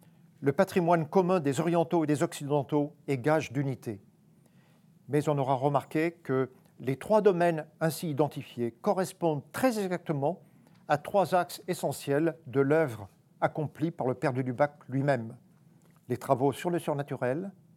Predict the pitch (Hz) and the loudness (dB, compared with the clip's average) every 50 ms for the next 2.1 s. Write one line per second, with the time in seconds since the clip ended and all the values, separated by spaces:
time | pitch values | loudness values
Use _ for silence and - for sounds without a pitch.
0 | _ _ _ _ _ _ - 135 131 - - 143 131 123 143 143 131 127 - - | _ _ _ _ _ _ -6 -6 -6 -2 0 -2 0 0 -2 -4 -4 -6 -10 -10
1 | 139 123 120 - 202 196 202 - 202 - - - 175 - - 170 - - 143 143 | -8 -8 -2 0 0 0 0 -4 -8 -8 -6 -8 -10 -6 -6 -8 -4 -4 -4 -4
2 | 156 160 | -4 -6